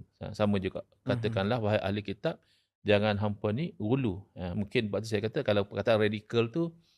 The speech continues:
Speaker 1: dia kadang macam tak pernah sampai.
Speaker 2: Hmm.
Speaker 1: Ah, walaupun kita biasa gunakan,
Speaker 2: Hmm.
Speaker 1: even kalau, ah, dalam istilah-istilah, ah, pihak keselamatan pun, ah, dia kata golongan radikal.
Speaker 2: Ah, ya.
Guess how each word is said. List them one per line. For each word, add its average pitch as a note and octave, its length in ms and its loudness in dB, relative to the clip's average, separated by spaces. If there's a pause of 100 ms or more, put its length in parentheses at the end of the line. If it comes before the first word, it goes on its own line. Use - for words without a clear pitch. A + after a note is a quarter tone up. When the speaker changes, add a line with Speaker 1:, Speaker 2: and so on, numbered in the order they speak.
(340)
Speaker 1:
dia A2+ 240 0
kadang A2 340 -2
macam A2 260 -4
tak - 160 -4
pernah G2+ 220 -2
sampai. G2+ 460 0 (260)
Speaker 2:
Hmm. B2 240 0 (120)
Speaker 1:
Ah, F#2 140 -8
walaupun G2 280 0
kita G2+ 160 -4
biasa G2+ 260 2
gunakan, F#2+ 480 0
Speaker 2:
Hmm. - 240 -16
Speaker 1:
even F#2+ 420 0
kalau, F2+ 460 0 (420)
ah, F#2 340 -4
dalam F#2 280 0
istilah-istilah, F2+ 560 -2 (300)
ah, - 120 -8
pihak - 460 -4
keselamatan G2 520 0
pun, A#2 180 -2 (120)
ah, F#2 140 -8
dia F2+ 120 -4
kata F#2 280 -4
golongan F2+ 320 0
radikal. F2 640 -2
Speaker 2:
Ah, B2 220 -4
ya. A2 280 -4